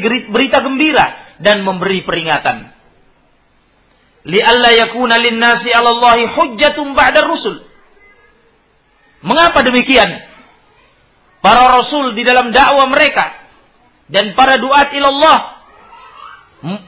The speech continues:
ta-, memberi bisyarah dan memberi inzar, peringatan, tahdir. Agar tidak ada lagi hujjah bagi manusia setelah itu. Tidak ada alasan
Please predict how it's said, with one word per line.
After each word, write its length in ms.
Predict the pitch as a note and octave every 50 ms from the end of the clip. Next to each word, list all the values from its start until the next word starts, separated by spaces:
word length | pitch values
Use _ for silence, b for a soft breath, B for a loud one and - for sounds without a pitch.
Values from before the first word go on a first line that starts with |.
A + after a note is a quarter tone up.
| -
ta-, 240 | - A#3 A#3 - G#3
memberi 720 | A3+ A#3+ A#3+ A3+ A#3 B3+ C#4+ C#4 C4+ B3+ G#3+ - - _ _ E3
bisyarah 800 | F3+ A#3 - - C#4 D4+ D#4 D#4+ D4+ C4+ G#3+ - - - - - _ _ _ _ _ _ _ _ _ _ -
dan 320 | C#3+ G3+ A#3 B3+ B3 B3+ B3
memberi 400 | B3 A#3 G#3 C4+ C#4 C4+ C4+ - B3
inzar, 640 | A#3+ A3+ F#3+ A3 C4+ C#4 B3 A3+ G3 - - - - - - _ _ -
peringatan, 560 | - B3+ A3+ A#3 B3 B3 A#3 - G#3+ F#3+ F#3
tahdir. 480 | - G#3 F3+ G#3 G#3+ A#3+ G#3+ E3 C3+ - - _ _ _ _ _ _ _ _ _ _ _ _ _ _ _ _ _ _ _ _ _ _ _ _ _ _ _ _ _ _ _ _ _ _ - -
Agar 480 | F#3 G3 G3+ A3 G#3 F#3+ F3+ - -
tidak 320 | - A3+ G#3 A3 G#3 G#3+ A3
ada 160 | G#3 G#3+ G#3
lagi 160 | G#3 G#3 F#3+
hujjah 480 | F#3 - - F#3 D#3 - A3+ A#3+ A3+ A3
bagi 160 | A3 G#3+ A3
manusia 480 | G#3+ A3 A#3+ D4+ D#4+ - - C#4 B3+
setelah 320 | - B3+ B3+ - C#4 C#4 C#4+ D#4
itu. 160 | E4 - F4 E4+ G#4+ - - - - _ _ _ _ _ _ _ _ _ _ _ _ _ _ _ _ _ _ _ _ _ _ _ _ _ _ _ _ _ _ _ _ _
Tidak 240 | B3 B3 - B3+ B3
ada 160 | B3 B3 B3+ B3+ C4+
alasan 640 | D4 D#4+ D#4 C4+ - D4 B3 G3+ F3+ E3 D3 -